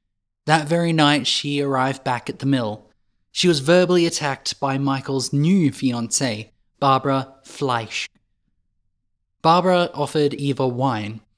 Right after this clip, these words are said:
but when Eva drank it, it tasted like bitter gall. Barbara would then taunt her over the following days, until Eva fell ill several days later with stomach pains.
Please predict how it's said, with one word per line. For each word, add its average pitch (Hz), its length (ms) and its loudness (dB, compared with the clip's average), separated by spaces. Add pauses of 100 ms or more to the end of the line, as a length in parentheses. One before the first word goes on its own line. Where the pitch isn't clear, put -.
(260)
but 151 140 -2
when 147 260 0
Eva 156 300 -2
drank 139 320 -2
it, - 280 -8 (260)
it 151 120 -4
tasted 170 540 -2
like - 340 -6
bitter 151 540 -2 (240)
gall. 127 480 -2 (1120)
Barbara 156 380 4
would 147 180 0
then 143 260 0
taunt 160 600 -4 (360)
her 139 280 -4
over 139 480 -2
the 120 160 -10
following 127 460 -6
days, 117 500 -8 (420)
until 175 320 0
Eva 180 300 0
fell 170 440 -2
ill 127 280 -2
several 131 420 -4
days 120 360 -6
later 117 340 -6
with 117 240 -8
stomach 120 460 -6
pains. - 560 -10